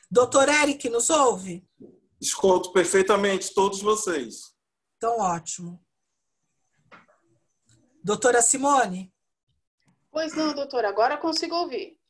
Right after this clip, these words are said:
Speaker 1: Consegue ouvir? Ah, então ótimo. Então, a sugestão do doutor Jorge de falar por trinta minutos e depois nós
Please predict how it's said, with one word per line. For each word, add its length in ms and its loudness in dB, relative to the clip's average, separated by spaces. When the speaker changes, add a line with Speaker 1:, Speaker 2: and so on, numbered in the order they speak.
Speaker 1:
Consegue 500 -2
ouvir? 300 -6
Ah, 160 -4
então 260 -2
ótimo. 600 -2
Então, 140 2
a 60 4
sugestão 600 2
do 120 -2
doutor 760 4
Jorge 580 4
de 280 -4
falar 720 4
por 140 -6
trinta 360 -2
minutos 960 -4
e 200 4
depois 540 2
nós 380 -2